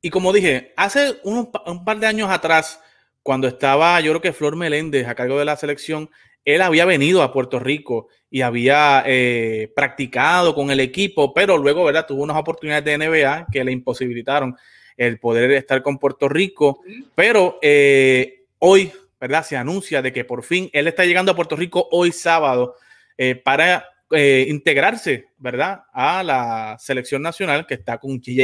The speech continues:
Speaker 1: J Barea, eh, Gian Clavel, ¿verdad? Y todo ese grupo joven, el del que está. Y de verdad que esto, nos sentimos muy, muy contentos de, de esta noticia porque,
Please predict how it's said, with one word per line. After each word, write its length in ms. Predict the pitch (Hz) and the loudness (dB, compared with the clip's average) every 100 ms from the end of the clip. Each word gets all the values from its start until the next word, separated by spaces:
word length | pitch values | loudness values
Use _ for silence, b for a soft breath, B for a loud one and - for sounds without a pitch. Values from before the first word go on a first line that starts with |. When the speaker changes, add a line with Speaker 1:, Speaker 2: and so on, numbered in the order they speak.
| 139 | 2
Speaker 1:
J 160 | 143 135 | 2 2
Barea, 640 | 127 139 175 196 175 170 b b b | 2 4 4 4 2 0 b b b
eh, 160 | 127 123 | -2 -2
Gian 300 | 127 147 147 | -2 -2 -2
Clavel, 580 | - 135 127 151 185 185 | 0 2 4 6 4 2
¿verdad? 180 | 143 | 0
Y 140 | 165 160 | -2 -2
todo 160 | 139 | -4
ese 160 | 151 165 | -2 -6
grupo 320 | 160 160 160 | -10 -8 -6
joven, 320 | 151 165 160 - | -2 -2 -4 -6
el 180 | 139 135 | -6 -4
del 160 | 131 | -4
que 80 | 131 | -4
está. 320 | 131 - 196 - b b b | -6 -2 -2 -2 b b b
Y 100 | 156 | 2
de 120 | 160 | 4
verdad 180 | 151 196 | 4 0
que 80 | |
esto, 220 | 196 - 160 | -2 -4 -6
nos 120 | 151 | -8
sentimos 360 | 165 190 208 | -8 -4 -2
muy, 280 | 160 170 247 | -2 0 0
muy 240 | 214 226 - | 0 -2 -2
contentos 760 | 202 92 196 196 - 131 123 | -4 -2 -2 -2 -4 -4 -4
de, 340 | 90 127 135 131 | _ 0 0 2
de 80 | |
esta 180 | 135 175 | -2 -2
noticia 460 | 175 165 175 - 180 | -4 -2 -2 0 -2
porque, 460 | 156 - 135 120 | -2 -2 0 0